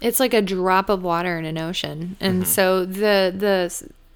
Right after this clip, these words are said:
Speaker 1: doctors were observing that they would give somebody an S S R I, selective serotonin reuptake inhibitor like Prozac, and it takes, you know, prob-, a minimum of fourteen days for
Speaker 2: Sure.
Speaker 1: the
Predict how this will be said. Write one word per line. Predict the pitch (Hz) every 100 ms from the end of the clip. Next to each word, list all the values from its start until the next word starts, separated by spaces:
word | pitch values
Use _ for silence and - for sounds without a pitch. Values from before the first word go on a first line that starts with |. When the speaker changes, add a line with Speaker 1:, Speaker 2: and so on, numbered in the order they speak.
| -
Speaker 1:
doctors | 208 226 269 240 208
were | 196
observing | 180 185 202 247 202 180
that | 180 175
they | 190 180
would | 180 175
give | 208 214 233
somebody | - 208 185 180
an |
S | 180 180 -
S | 214 208
R | 196
I, | 175 165 175
selective | - - 185 185
serotonin | 175 185 175 - 175 170 165
reuptake | 165 165 - 190 185
inhibitor | 185 165 170 185
like | 196 220
Prozac, | 180 160 170 - - - - - - - -
and | 202 196 196 196 - - - -
it | 226 220
takes, | - 294 339 - - - - - - -
you | 220 214
know, | 196
prob-, | - 214 214
a | 208
minimum | 220 240 226 202
of | 185
fourteen | 190 180 - 170
days | 160 - 190 - - -
for | 208 - 196 190
Speaker 2:
Sure. |
Speaker 1:
the | 190